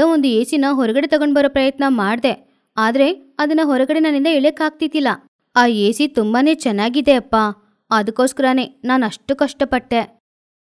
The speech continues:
ಹಾಗಂತ ಬಾಲು ಹೇಳ್ದಾಗ ವೀರ ಕೋಪದಿಂದ, "ಎಷ್ಟು ಸಲ ಹೇಳಿದೀನಿ ಕಣ ನಾನು ಆ ರೂಮ್ ಒಳಗಡೆ ಹೋಗ್ಬಾರ್ದು ಅಂತ? ಆ ರೂಮಿಗೆ ಬೀಗ ಹಾಕಿಟ್ಟಿದ್ರೆ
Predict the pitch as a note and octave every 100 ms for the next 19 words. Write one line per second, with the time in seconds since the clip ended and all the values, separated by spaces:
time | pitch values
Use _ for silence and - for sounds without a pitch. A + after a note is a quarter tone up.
0 | _ D#4 D#4+ G4 A4 F#4 F4 A3 G#3 E4
1 | D#4 G3+ G3 C4+ C#4+ - - _ - A3+
2 | E4+ F#4+ F4+ F#4 E4 A#3 G3+ G3 B3 A3
3 | B3+ _ _ _ _ _ _ A3+ B3+ -
4 | A3 - G3 B3 B3+ A#3 B3 A3+ A3+ G#3+
5 | G#3+ A3+ G#4+ - _ _ A#3 A3+ A3 B3+
6 | B3+ A#3 A#3 A3+ G#3+ A#3+ A3+ A#3+ G#3 G#3
7 | E4 - _ _ _ C4 C4+ B3+ D#4 C4
8 | A#3+ A#3 B3 C#4+ C#4 C#4+ C#4 B3